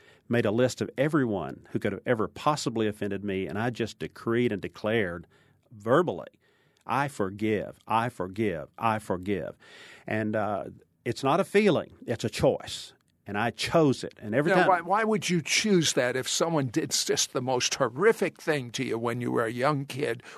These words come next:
Speaker 2: Why would you choose that?
Speaker 1: Because I want to release them and I want to be released myself. I want to be set free from that memory, that, uh, anything that comes with that, so that I can be free to move about the heavens.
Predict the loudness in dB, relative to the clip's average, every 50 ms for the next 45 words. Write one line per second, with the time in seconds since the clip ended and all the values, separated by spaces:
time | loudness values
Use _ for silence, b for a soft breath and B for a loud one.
0 | B B 0 2 2 2 2 2 2 0 0 0 -2 -2 -2 -2 -2 0 0 2
1 | 4 4 4 4 2 -2 -6 -6 -6 -8 -10 -14 b b b b b b b b
2 | 0 2 2 2 4 4 4 4 6 4 4 4 4 4 4 4 2 2 2 0
3 | -6 -6 -2 0 2 2 2 2 0 0 0 0 0 0 -2 -2 -4 -8 _ -12
4 | -10 -4 -2 0 0 2 0 0 0 0 0 0 0 -4 -8 -8 -6 -6 -6 -6
5 | -2 -2 -2 -2 -2 -6 -14 -20 _ _ b b b b b b b b b 0
6 | 2 2 2 0 0 0 2 0 0 0 -2 -2 2 4 4 4 2 2 0 0
7 | 4 4 4 2 2 0 0 0 2 2 2 2 2 2 2 0 0 0 0 0
8 | -2 -4 -4 -4 -2 -2 -2 -2 -4 -6 -6 -4 -2 -2 -2 -2 0 0 0 0
9 | -2 -4 -6 -4 -4 -4 -4 -2 -2 0 0 0 2 2 2 2 0 -2 -4 -4
10 | -2 0 2 2 0 0 -2 -4 -2 -2 -2 -2 -2 -4 -10 -12 -4 0 4 4
11 | 4 4 2 2 0 0 0 0 0 -2 -2 -2 -2 -2 -2 -2 -2 0 0 0
12 | -2 -2 -8 -10 -12 -14 -14 -16